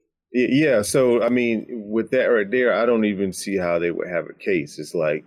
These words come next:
you didn't follow the rules. Like, no one, no one else, you know, ha-, has, has gone this route.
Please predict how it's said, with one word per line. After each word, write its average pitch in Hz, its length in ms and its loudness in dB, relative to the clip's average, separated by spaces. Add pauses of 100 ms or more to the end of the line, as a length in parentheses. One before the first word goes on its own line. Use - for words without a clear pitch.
you 90 580 -6
didn't 85 280 -4
follow 76 300 -2
the 123 100 0
rules. 98 680 -2 (640)
Like, 80 320 -2
no 90 160 -2
one, 98 340 0 (520)
no 104 140 -2
one 98 220 2
else, 107 460 0 (160)
you 104 100 -4
know, 76 300 -6 (800)
ha-, 90 260 2
has, 87 260 -4
has 90 200 -4
gone 85 280 0
this 78 220 -8
route. 76 300 0